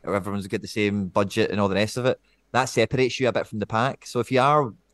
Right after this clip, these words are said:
eager to go and win some limiteds or win something special, buying one limited, I don't think is, um, much of a barrier for Sorare to have in front of people.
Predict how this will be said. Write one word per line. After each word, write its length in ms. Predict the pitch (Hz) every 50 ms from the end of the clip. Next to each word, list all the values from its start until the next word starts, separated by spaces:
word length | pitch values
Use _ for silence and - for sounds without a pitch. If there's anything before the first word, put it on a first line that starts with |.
| _ 110
eager 300 | 117 117 107 139 131 117
to 140 | - -
go 120 | 101 110 110
and 120 | 107 98
win 120 | 101 101 104
some 160 | - 123 120
limiteds 340 | 123 120 123 - 127 107 104
or 60 | 98
win 140 | 104 104 104
something 200 | - 123 95 107
special, 440 | - 123 120 120 - 123 117 104 - _ - - - _ _ _ _
buying 360 | 123 135 151 156 160 147 127
one 260 | 113 117 120 120 120 107
limited, 420 | 104 101 113 - - 127 101 - - - - _ _ _ _ _ _ _ _ _ _ _ _ -
I 100 | 110 110
don't 220 | 110 113 117 104
think 380 | - - 107 104 104 98 - - -
is, 340 | 101 101 98 95 92 92 101
um, 520 | 101 92 90 92 92 92 90 90 87 - _ _ _ _ _
much 240 | 107 104 101 - -
of 60 | 104
a 80 | 104 95
barrier 340 | - 95 95 95 98 101 95
for 120 | - 101
Sorare 300 | - - - 95 95 92
to 120 | - 95 90
have 160 | 90 90 90
in 80 | 95 90
front 200 | - 98 90 101
of 60 | -
people. 300 | - 107 - 107 101